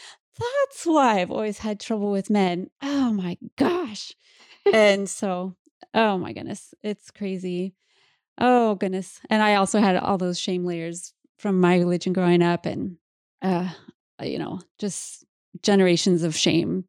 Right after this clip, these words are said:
Speaker 1: just piled on. So it's tough. So how did you go from, you know, being so wounded and,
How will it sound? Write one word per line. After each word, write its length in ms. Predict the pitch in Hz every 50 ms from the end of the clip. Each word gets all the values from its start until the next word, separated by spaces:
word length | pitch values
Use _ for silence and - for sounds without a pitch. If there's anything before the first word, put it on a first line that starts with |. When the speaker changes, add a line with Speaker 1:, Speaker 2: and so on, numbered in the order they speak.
| _ -
Speaker 1:
just 240 | - 170 - - -
piled 360 | - - - - - - -
on. 320 | - - - - - 190 180 _ _ _ -
So 120 | - 190 -
it's 180 | - - _ -
tough. 280 | - 202 175 175 - _ _ _ - - - - - - - - - - - - _ _ _
So 580 | - - - - 302 285 269 254 254 240 - - - _ _ - 214
how 220 | 196 220 262 285
did 160 | 320 370 339
you 80 | 339 320
go 220 | - 247 240 247
from, 500 | 233 - - 226 208 202 190 190 190 196 190 - _ _ _ _ _ _ _ - - -
you 160 | - - 220
know, 160 | 214 202 190 180
being 580 | 175 - 226 220 220 214 208 202 202 208 - - _ _ _ _ _
so 300 | - - - 247 254 240
wounded 720 | 220 190 208 233 233 220 202 226 214 220 220 214 214 202
and, 340 | 196 185 175 175 180 185 -